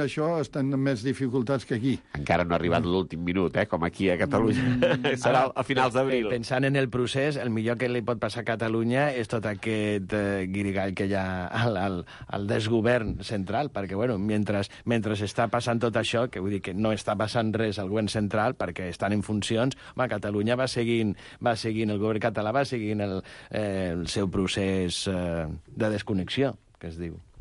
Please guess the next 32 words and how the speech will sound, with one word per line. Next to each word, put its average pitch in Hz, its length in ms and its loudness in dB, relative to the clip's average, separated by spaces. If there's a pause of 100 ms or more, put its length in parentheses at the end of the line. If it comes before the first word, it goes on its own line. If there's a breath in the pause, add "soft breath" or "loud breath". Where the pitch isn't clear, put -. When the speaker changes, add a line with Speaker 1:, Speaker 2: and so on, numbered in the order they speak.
Speaker 2:
Sí, - 80 -12
sí, - 220 -6
i 62 240 -4
Speaker 3:
Sí, 95 160 0
Speaker 2:
cre-, 85 160 2
Speaker 3:
que, 92 80 -4
Speaker 2:
creu, 92 180 2
Speaker 3:
que 95 220 0
Speaker 2:
creu 101 180 2
vostè 98 220 0
que 98 80 0
és 82 80 -6
més 95 160 0
fàcil 101 340 2
aquest 80 240 -2
procés 87 400 0
de 85 80 2
desconnexió 82 960 0
a 78 80 -2
la 85 160 0
situació 85 380 -2
actual 90 260 0
a 87 80 2
Espanya? 90 460 -2
Speaker 3:
Jo 143 100 4
penso 143 320 2
que 139 80 0
sí, 139 220 0
jo - 500 -10
penso 110 240 -4
que 110 140 -2
sí, 135 100 2